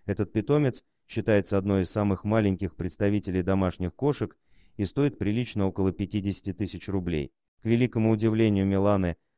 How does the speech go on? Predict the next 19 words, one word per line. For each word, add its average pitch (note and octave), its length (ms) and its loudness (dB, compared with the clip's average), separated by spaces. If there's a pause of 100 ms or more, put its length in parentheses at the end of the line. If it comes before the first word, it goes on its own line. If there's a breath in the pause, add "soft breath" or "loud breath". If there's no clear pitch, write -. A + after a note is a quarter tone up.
цыганка A2 500 0
не G2+ 100 2
обманула, G2 640 0 (300 soft breath)
а G2+ 80 -4
сказала F#2+ 460 2
правду G#2+ 520 0 (220)
и G#2 80 -6
действительно G#2+ 640 -2
продала G2 420 2
породистое F#2+ 640 -2
животное. F2 640 -4 (280)
Ветеринар A2 480 2
осмотрел G2+ 520 0
кошечку A2 540 -2
и G2+ 40 0
дал G#2 240 4
рекомендации F#2+ 760 0
по F#2 120 -6
уходу A#2+ 520 0